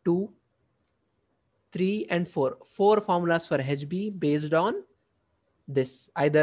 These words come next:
it is a constant downtime or geometric downtime. And even in those two,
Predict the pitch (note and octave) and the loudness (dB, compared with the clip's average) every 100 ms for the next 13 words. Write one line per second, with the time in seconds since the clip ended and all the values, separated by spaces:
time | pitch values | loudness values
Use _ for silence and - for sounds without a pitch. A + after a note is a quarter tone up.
0 | D3 D3+ C#3+ C#3 C3 C3+ C#3 F3+ F3 E3+ | 2 0 2 0 0 -2 -2 -2 2 0
1 | F3+ F#3 F#3+ A3 - - D#3+ D#3 E3 E3+ | 0 -2 -2 -4 -10 -4 0 2 2 2
2 | F3+ F3 F3 F3+ F#3+ D#4+ _ _ _ _ | -2 -2 -2 -2 -4 -6 _ _ _ _
3 | _ D3+ D3+ F3 F#3 G3 F#3 E3 F3 - | _ -4 -4 0 2 2 2 2 0 -2
4 | G#3 B3 | -6 -6